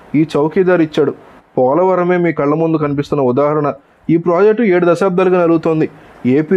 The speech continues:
రైతుల ప్రజలను దృష్టిలో పెట్టుకుని కేంద్ర ప్రభుత్వం సుమారు ఏడు వేల కోట్లు రాష్ట్రానికి ఇచ్చింది. ఓవైపు ప్రాజెక్టు పనులు కుంటునడకన సాగుతూ ఉంటే, మరోవైపు ఇక్కడ రాష్ట్ర ప్రభుత్వం ప్రాజెక్టు అంచనాలు పెంచుతూ పోతుందంటూ లెక్కలేనట్టుగా అబద్ధాలు చెప్పిన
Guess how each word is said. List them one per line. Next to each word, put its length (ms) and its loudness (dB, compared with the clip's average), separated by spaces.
రైతుల 300 0
ప్రజలను 460 0
దృష్టిలో 340 0
పెట్టుకుని 380 -2
కేంద్ర 260 2
ప్రభుత్వం 340 0
సుమారు 360 0
ఏడు 160 2
వేల 220 2
కోట్లు 260 -2
రాష్ట్రానికి 440 -2
ఇచ్చింది. 280 -2
ఓవైపు 300 2
ప్రాజెక్టు 380 0
పనులు 260 0
కుంటునడకన 560 -2
సాగుతూ 380 -2
ఉంటే, 180 -2
మరోవైపు 400 2
ఇక్కడ 220 0
రాష్ట్ర 280 -2
ప్రభుత్వం 440 0
ప్రాజెక్టు 380 0
అంచనాలు 320 -2
పెంచుతూ 360 -4
పోతుందంటూ 540 0
లెక్కలేనట్టుగా 680 0
అబద్ధాలు 360 0
చెప్పిన 240 -2